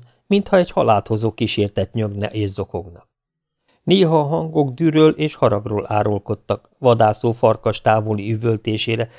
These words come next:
vagy sebesült sakál dacos ugatására emlékeztettek. Néha én is csatlakoztam. Magányomban sokszor beszéltem magamhoz, hogy végre emberi hangot halljak. Vagy görnyetten az ajtónak rogytam, és üvöltöttem az őröknek, hogy engedjenek ki,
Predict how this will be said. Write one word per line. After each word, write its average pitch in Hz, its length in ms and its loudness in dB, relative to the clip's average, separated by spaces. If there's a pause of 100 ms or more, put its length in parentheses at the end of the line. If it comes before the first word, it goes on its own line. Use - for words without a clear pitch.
(140)
vagy 190 140 0
sebesült 120 540 2
sakál 104 420 -2
dacos 110 400 -2
ugatására 92 760 -6
emlékeztettek. - 1080 -14 (1160)
Néha 208 340 6
én 143 200 4
is 120 120 2
csatlakoztam. 107 800 -4 (340)
Magányomban 143 640 4
sokszor 123 420 -2
beszéltem 110 540 0
magamhoz, 104 520 -4
hogy 95 160 -4
végre 104 340 -4
emberi 104 380 -4
hangot 92 400 -8
halljak. - 500 -14 (640)
Vagy 185 280 2
görnyetten 131 560 2
az 95 160 -8
ajtónak 131 540 2
rogytam, 123 420 0
és 117 180 -8
üvöltöttem 123 680 0
az 110 140 -4
őröknek, 110 460 -2
hogy 82 140 -14
engedjenek 127 640 -2
ki, 135 180 -6